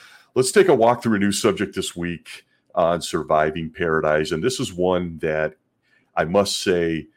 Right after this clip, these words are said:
weighed on me heavily, continues to weigh on me heavily. I have to remind myself, as an imperfect person myself, that cognitive dissonance is a real thing. It's thick, it's murky, and it's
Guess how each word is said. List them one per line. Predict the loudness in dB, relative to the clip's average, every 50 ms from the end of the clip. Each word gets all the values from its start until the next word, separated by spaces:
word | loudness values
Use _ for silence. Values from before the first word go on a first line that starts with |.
| _ _ _ _ _ -4
weighed | -2 0 2 2 0 0
on | -2 -4 -4 -4 -6 -8 -10 -8
me | -8 -8 -8 -8 -8 -8 -10 -12 _ _ _ _ _ _
heavily, | _ -14 -12 -8 -2 0 0 0 0 -2 -4 -4 -6 -8 -14 _ _ _
continues | -10 -6 -2 0 0 0 0 -2 -2
to | -2
weigh | -2 0 0 0
on | 0 -2
me | -4 -10 -10 -4
heavily. | -4 -2 -2 -2 -4 -2 -2
I | -2 -2
have | -4 -6 -6
to | -8
remind | -8 -6 -4 -4 -4 -4 -4 -4
myself, | -6 -6 -6 -8 -10 -8 -8 -6 -8 -8 -10 -14 _ _ _ _ _ _ _ _ _ _ _ _ _ _ -6
as | -4 -2 -2 -2 -4 -4
an | -4 -6
imperfect | -6 -6 -4 -6 -6 -6 -6 -12 -14 _
person | -10 -10 -8 -8 -12 -10 -8
myself, | -10 -10 -8 -6 -2 0 0 0 0 -4 -8 -18 _ _ _ _ _ _ _ _ _ _ _ _
that | _ 0 2 2 2 0 0 -2 -4 _ _ _ _ _ _ _ _ _ _ _
cognitive | -2 0 0 0 2 -2 -4 -4 -4
dissonance | -2 -2 -2 -2 -2 -6 -6 -6 -8 -10
is | -10 -6 -6
a | -6 -6 -6
real | -12 -12 -10 -6 -6 -4 -6 -6
thing. | -10 -8 -6 -4 -4 -4 -6 -10 -14 -18
It's | -16 -14 -14 -16
thick, | -16 _ _ -2 -2 -2 -4 -14 -20 _ _ _
it's | -16 -14 -14 -14
murky, | -12 -6 -4 -4 -4 -4 -6 -8 -8 -8 -8 -12 -14 _ _ _ _ _ _ -10
and | -8 -8
it's | -8 -12 -14 -18